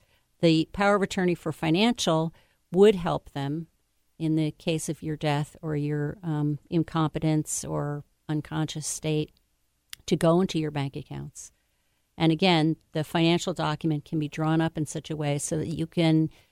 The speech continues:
prescribe exactly what it is that you want them to be able to do and when you want them to be able to do it. But I can't stress strongly enough that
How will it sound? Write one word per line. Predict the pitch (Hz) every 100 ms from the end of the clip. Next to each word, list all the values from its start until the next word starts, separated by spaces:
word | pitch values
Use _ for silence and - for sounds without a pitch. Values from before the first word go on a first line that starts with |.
| _ -
prescribe | 165 - 202 196 185
exactly | 156 147 170 165 190 185
what | 151 165
it | 160 156
is | 160 151 -
that | -
you | 160 156
want | 151 156 165 196 - -
them | 156 156
to | -
be | 156 147
able | 160 160
to |
do | 156 151 147 151
and | 165 156 151
when | 165 165
you | 160
want | 156 151 -
them | 156
to | 147
be | 156 143
able | 143 143
to | - 143
do | 147
it. | 143 - -
But | 151 - _ _ _ _ -
I | 151
can't | - 165 160
stress | - 175 151
strongly | - - 160 156 156 156
enough | 151 143 139 -
that | 147 143